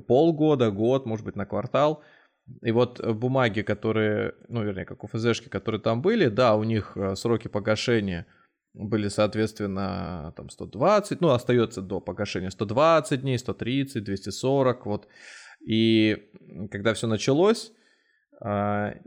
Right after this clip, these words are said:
н-, ну, то есть все думали, какие же будут доходности. А, рынку дали возможность сначала выборочно поторговать в начале целый час с десяти до одиннадцати, то есть там и-,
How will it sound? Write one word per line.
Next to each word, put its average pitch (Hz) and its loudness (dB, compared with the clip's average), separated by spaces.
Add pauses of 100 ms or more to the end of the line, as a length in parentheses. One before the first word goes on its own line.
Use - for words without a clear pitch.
(560)
н-, 135 0
ну, 113 -6
то - -10
есть - -12 (260)
все 135 0
думали, 110 2
какие - -2
же 127 4
будут 120 0
доходности. 92 -2 (540)
А, 73 0
рынку 131 4
дали 120 6
возможность 113 0
сначала 117 2
выборочно 151 2
поторговать 110 2
в 107 -8
начале 104 0
целый 123 2
час 95 0
с 104 -6
десяти 117 -2
до 120 4
одиннадцати, 104 -2
то - -12
есть 95 -10
там 90 -8
и-, - -14